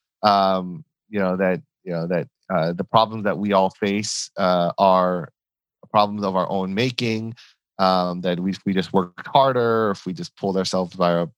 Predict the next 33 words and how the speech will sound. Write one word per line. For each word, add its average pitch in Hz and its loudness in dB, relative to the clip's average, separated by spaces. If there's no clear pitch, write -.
uh, 85 -2
up 98 0
by 92 2
our 90 2
bootstraps, 113 0
that, 90 -2
you 95 -8
know, 87 -4
that 90 -2
things 101 -2
would 95 0
be 90 -2
better, 127 4
or 120 4
if 113 -2
we 117 -2
just 110 -4
kinda 104 -2
kept - -4
our 101 2
heads 104 -2
down 101 2
or 92 -2
didn't, 101 -4
you 98 -6
know, 87 -2
make 95 -2
a 92 0
big 90 -2
deal 95 2
out 87 4
of 85 -4
what 101 2